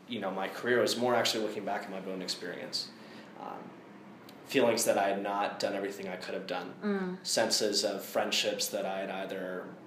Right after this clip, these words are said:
Speaker 1: not pursued, lost track of, uh, not fully developed.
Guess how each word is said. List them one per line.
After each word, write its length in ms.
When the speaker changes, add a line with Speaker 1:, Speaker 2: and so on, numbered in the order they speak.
Speaker 1:
not 240
pursued, 720
lost 320
track 340
of, 520
uh, 140
not 240
fully 160
developed. 580